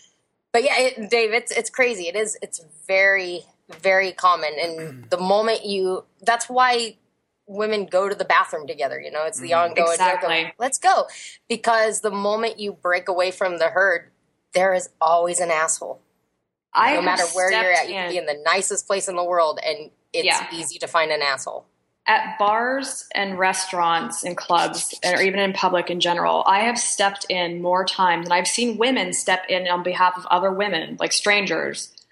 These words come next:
Speaker 3: more times than I've seen men do it. Because when women are out in public,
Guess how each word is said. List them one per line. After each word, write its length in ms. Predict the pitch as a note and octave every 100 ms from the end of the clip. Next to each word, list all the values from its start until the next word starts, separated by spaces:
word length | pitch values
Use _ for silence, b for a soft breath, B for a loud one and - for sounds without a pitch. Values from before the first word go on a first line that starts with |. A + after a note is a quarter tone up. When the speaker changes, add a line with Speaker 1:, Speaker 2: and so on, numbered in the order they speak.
| b -
Speaker 3:
more 260 | F3+ G3+
times 240 | G3+ G3 F#3+
than 80 | F3+
I've 100 | F3
seen 240 | F3+ F3
men 200 | F3 E3+
do 120 | E3
it. 160 | D#3+ -
Because 880 | F#3 - D4 B3+ F3 E3 F3+ - _ _ _ _ _
when 180 | G#3 G3+
women 200 | G#3+ C4+
are 80 | C4+
out 160 | A#3 A#3+
in 60 |
public, 560 | - G3 D#3 D#3+ -